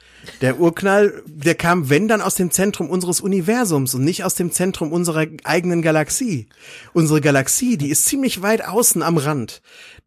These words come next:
Jetzt anzunehmen, dass das die Mitte ist von allem, das wird auch immer wieder behauptet in der Folge, das ist schlicht und ergreifend großer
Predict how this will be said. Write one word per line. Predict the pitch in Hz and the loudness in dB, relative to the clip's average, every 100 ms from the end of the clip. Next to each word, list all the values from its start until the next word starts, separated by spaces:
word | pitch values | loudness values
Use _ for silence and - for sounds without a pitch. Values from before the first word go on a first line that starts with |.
| - - | -20 -2
Jetzt | 165 151 | 0 0
anzunehmen, | 156 208 180 170 170 | -2 -2 -2 -2 -2
dass | 151 143 | 0 -2
das | - 180 | -2 -2
die | - 156 | -2 0
Mitte | 208 - | 0 -2
ist | - 151 - | -2 -2 -2
von | 147 147 | -4 -4
allem, | 180 220 143 208 131 123 | -2 0 0 -2 -4 -2
das | 139 - | 0 0
wird | 175 | -2
auch | 151 | 0
immer | 160 131 | 0 2
wieder | 120 | 0
behauptet | 113 131 - - | 0 -2 -4 -8
in | 120 | -6
der | 110 | -6
Folge, | - 110 147 196 - - _ | -2 0 0 -4 -8 -20 _
das | 160 170 | 0 2
ist | 165 - - - _ | 0 -4 -6 -16 _
schlicht | - 151 143 - - - _ _ | -6 0 0 0 -14 -20 _ _
und | 156 165 | -10 -6
ergreifend | - 123 110 117 117 127 123 123 - _ - | -2 -2 0 -2 -2 -4 -6 -6 -14 _ -8
großer | 110 127 131 - 131 131 127 | 0 2 2 2 2 4 2